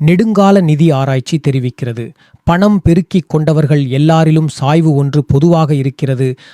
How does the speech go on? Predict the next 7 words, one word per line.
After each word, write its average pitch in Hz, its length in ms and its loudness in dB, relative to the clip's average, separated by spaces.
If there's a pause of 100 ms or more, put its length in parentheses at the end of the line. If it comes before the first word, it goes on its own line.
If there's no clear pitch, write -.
அவர்கள் 156 500 0 (280)
தினசரி 190 460 2
நிகழ்வுகளை 139 680 0 (180)
நரம்பியல் 175 720 2
ஊக்கித் 160 440 -2
தரம் 151 360 -2
நோக்கில் 147 560 -2